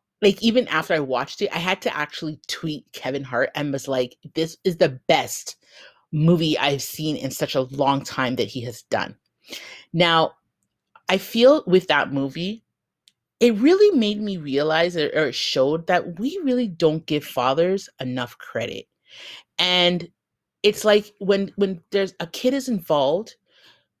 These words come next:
and I know it's because of society, but it's like, if a mom is not there, oh my gosh, this child is not gonna survive. This child is not gonna thrive. This child's gonna suffer because they don't have the mother who, with that maternal instinct and da, da, da, da.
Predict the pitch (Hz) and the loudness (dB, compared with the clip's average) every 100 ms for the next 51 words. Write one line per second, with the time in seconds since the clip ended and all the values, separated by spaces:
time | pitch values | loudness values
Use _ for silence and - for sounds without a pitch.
0 | _ _ _ - 214 254 233 233 247 - | _ _ _ -2 4 6 6 4 2 -2
1 | 196 170 151 - - 117 120 127 196 170 | -8 -6 -6 -8 -8 -6 -6 -8 -8 -2
2 | 190 190 202 190 _ 170 165 165 170 190 | 0 2 0 0 _ -8 -4 -2 0 0
3 | 214 165 170 135 - 156 170 - 165 156 | 0 -2 -4 -4 -2 0 0 0 0 0
4 | 139 139 127 - 143 - - 151 147 139 | -2 -2 -4 -6 -10 -10 -6 -6 -6 -6
5 | 127 - 131 - 120 123 113 98 135 123 | -6 -6 -10 -8 -4 -2 -2 -4 -8 -6
6 | 147 147 151 139 - 135 120 - 131 117 | -2 -2 0 -4 -2 -6 -6 -4 -2 0
7 | - - 135 - 147 143 - 147 - - | -4 -4 -4 -2 0 0 0 -4 -2 -2
8 | 139 - - - - - - - 143 165 | -2 0 -4 -4 -10 -14 -10 -4 0 2
9 | 139 139 - - 135 139 135 135 143 131 | 4 2 0 -4 -2 0 0 2 2 2
10 | 120 131 147 139 - 143 - 131 131 - | 2 0 -4 -4 -2 -2 0 -2 -2 -6
11 | - 143 - - 170 - - 123 123 127 | -2 -2 -2 0 0 0 -6 -6 -6 -10
12 | 127 147 135 131 127 120 | 0 2 4 4 4 0